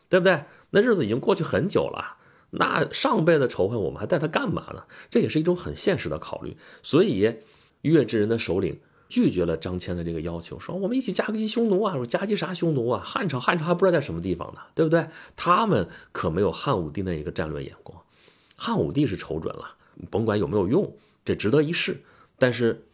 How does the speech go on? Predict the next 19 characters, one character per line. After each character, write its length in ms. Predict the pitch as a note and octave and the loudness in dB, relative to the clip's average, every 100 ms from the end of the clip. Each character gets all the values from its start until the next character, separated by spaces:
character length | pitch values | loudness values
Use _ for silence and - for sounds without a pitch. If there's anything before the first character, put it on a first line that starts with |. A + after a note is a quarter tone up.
| - _ | -20 _
月 180 | - A2 | 0 2
支 140 | E2+ | 2
人 160 | E2+ D#2 | 0 -2
就 100 | E2 | -4
没 120 | D#2 | -4
有 100 | F2 | -4
这 100 | D#2+ | -2
个 80 | E2 | -4
眼 160 | D#2+ D#2 | -6 -8
光， 260 | - D2 D2 | -8 -10 -8
那 180 | E3 D4+ | -6 -4
这 100 | D4+ | -4
汉 300 | C#4 - D4+ | -4 -2 -2
他 140 | G3 | 0
没 100 | A#3+ | 2
有 100 | C#3 | 2
概 280 | G#2 - - | 2 0 -2
念 260 | F#2+ C#2 | -2 -6
也。 100 | - | -10